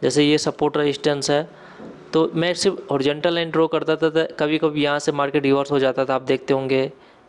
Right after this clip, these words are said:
कभी-कभी मार्केट यहाँ से रिवर्स हो जाता था, कभी-कभी यहाँ से मार्केट रिवर्स हो जाता,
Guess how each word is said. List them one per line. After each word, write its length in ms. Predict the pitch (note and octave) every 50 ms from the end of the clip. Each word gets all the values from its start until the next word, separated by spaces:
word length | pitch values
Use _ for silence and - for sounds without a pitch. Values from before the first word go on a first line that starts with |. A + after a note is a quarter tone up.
| _ -
कभी-कभी 380 | C#3 B2+ C3+ C#3+ - D3 D3 C#3+
मार्केट 340 | C#3 C3 B2+ B2+ - C3 C3
यहाँ 200 | C3 C3 C3+ C3
से 140 | - C#3+
रिवर्स 300 | C3+ C3 C3 C3 B2+ -
हो 80 | C3+ C3
जाता 280 | C3 C3 B2+ B2+ B2+ B2+
था, 340 | - C3 B2+ C3 C#3 - - - - - - - - -
कभी-कभी 500 | - C#3 C3+ C#3+ C#3 - D3 C3+ C#3 C#3
यहाँ 180 | C3+ C3+ C3+ C#3
से 160 | C3+ - D3
मार्केट 320 | C#3+ C3+ C3 C3 - C#3 C3+
रिवर्स 280 | C3 B2+ C3 B2+ C3
हो 80 | C3+ B2+
जाता, 280 | B2+ B2 B2+ C#3+ D3